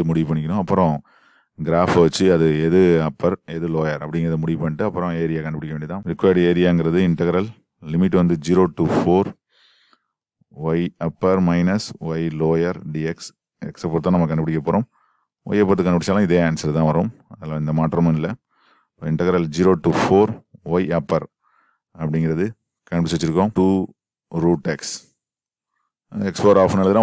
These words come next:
ஒரே ஸ்டெப் கூட நம்ம இன்டகிரேஷன் ரெடி ஆயிடும். ஒய் லோயர் அப்படிங்கிறது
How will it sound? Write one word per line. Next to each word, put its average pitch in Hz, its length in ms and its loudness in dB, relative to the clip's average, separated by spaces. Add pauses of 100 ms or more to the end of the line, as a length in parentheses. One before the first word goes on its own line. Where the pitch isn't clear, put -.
ஒரே 95 140 4
ஸ்டெப் 82 260 -4
கூட 90 140 2
நம்ம 85 180 -2
இன்டகிரேஷன் 80 460 -4
ரெடி 78 180 -8
ஆயிடும். 90 200 -8 (560)
ஒய் 95 120 2 (120)
லோயர் 85 300 2 (140)
அப்படிங்கிறது 80 500 -6